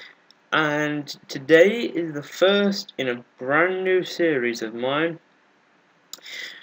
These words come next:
which is gonna be... Basically I've created the super flat world here. I'm starting to, uh, build some roads, and all I'm gonna do is really... I'm gonna build a big city, big, big town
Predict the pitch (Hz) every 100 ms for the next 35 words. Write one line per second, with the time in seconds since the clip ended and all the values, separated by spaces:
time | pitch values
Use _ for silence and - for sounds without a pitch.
0 | - _ - - - 160 156 143 143 143
1 | 143 143 - - _ _ _ - 190 196
2 | 165 165 165 - 214 170 165 170 139 -
3 | 135 131 127 127 151 160 165 - _ _
4 | _ _ - _ 135 139 139 - 165 151
5 | 151 143 139 135 131 127 143 135 - 135
6 | 147 156 175 196 - - - 156 156 160
7 | 160 - 165 170 175 170 180 180 170 185
8 | 170 202 208 175 165 214 202 180 - 156
9 | 139 113 113 151 139 - 156 151 - 143
10 | 131 127 127